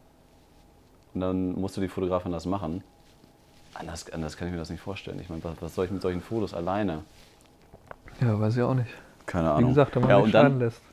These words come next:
Speaker 1: Ja. Und, und dann der zweite Punkt mit dem, mit dem Reflektor. Also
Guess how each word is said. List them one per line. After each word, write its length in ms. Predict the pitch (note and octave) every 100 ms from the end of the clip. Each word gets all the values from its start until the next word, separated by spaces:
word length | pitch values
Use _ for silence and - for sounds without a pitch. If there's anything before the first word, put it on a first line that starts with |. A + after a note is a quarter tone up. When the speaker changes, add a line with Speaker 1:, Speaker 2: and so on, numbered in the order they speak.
| - - - -
Speaker 1:
Ja. 220 | B2+ B2 - - - - - -
Und, 260 | B2 C3 B2
und 140 | C3
dann 120 | B2+
der 120 | A#2+ A2
zweite 320 | G#2+ G#2+ C#3+
Punkt 260 | - C#3+
mit 120 | C3+ A2+
dem, 220 | A2+ G2+
mit 140 | G#2
dem 80 | G#2+
Reflektor. 800 | G2 F#2+ A2+ C#3 - F#2 F2+ C#3 - - - - -
Also 300 | G#2 G#2